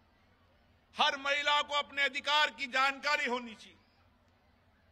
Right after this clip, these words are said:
और सजग रूप से वह अधिकार हमें मिले,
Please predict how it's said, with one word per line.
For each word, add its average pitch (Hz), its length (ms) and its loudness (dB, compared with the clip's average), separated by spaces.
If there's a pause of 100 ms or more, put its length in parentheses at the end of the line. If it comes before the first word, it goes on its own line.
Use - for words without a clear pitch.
(2500)
और 277 180 4
सजग 330 580 0
रूप 302 180 -10
से 247 480 0 (1300)
वह 262 160 4
अधिकार 269 460 2
हमें 269 260 0
मिले, 262 480 4